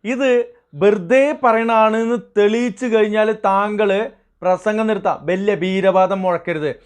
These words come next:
നിങ്ങൾ പറയണ നുണയാണ് എന്നുള്ളത് നിങ്ങൾക്ക് മനസ്സിലാക്കാൻ കഴിയാത്തതുകൊണ്ടല്ല. ഈ പറയപ്പെട്ട സാധു ജനങ്ങൾ വർഷങ്ങളോളമായിക്കൊണ്ട്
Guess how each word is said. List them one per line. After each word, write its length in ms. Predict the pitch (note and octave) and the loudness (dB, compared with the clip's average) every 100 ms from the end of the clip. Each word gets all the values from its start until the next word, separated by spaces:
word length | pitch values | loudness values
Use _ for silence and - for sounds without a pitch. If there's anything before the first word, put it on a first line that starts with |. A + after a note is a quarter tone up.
| _ | _
നിങ്ങൾ 260 | G#3 B3+ C4 | -2 2 4
പറയണ 280 | A3+ A3 A3+ | 4 0 -2
നുണയാണ് 680 | G#3+ G3 G3+ G#3+ A#3+ A3+ A3 | -4 -4 0 0 0 0 -2
എന്നുള്ളത് 720 | A3 G#3 G#3 G#3 F3 F#3+ A#3 - _ _ E3 | -2 -2 -2 -2 0 -2 -4 -12 _ _ -8
നിങ്ങൾക്ക് 460 | F#3 G#3+ A3+ A3+ | -4 0 0 0
മനസ്സിലാക്കാൻ 800 | A3 F#3+ F#3 G3+ F#3+ F#3+ G3 G3 - | -2 -2 -4 -2 0 0 -4 -6 -4
കഴിയാത്തതുകൊണ്ടല്ല. 960 | E3+ E3+ F3+ F3+ F#3+ F#3 E3+ C#3 A2+ - _ _ - | -2 0 0 0 -4 -2 -2 -4 -6 -10 _ _ -4
ഈ 180 | G#3+ D#4 - | 0 0 2
പറയപ്പെട്ട 500 | A3 A3 A#3 A3+ A3 A3+ | 4 4 2 -2 -4 -2
സാധു 380 | G#3+ F#3 G3 | 0 0 0
ജനങ്ങൾ 600 | G#3 F3+ F3 F3 E3 C3 - D#3+ - | -2 -2 -2 -4 -4 -4 -6 -16 -6
വർഷങ്ങളോളമായിക്കൊണ്ട് 1500 | C#3+ E3 G#3+ A3 A3+ A#3 A#3+ A#3+ A#3 A3 - G#3 F#3+ F#3+ | -2 -2 -2 0 4 4 4 2 0 0 -2 -4 -2 -4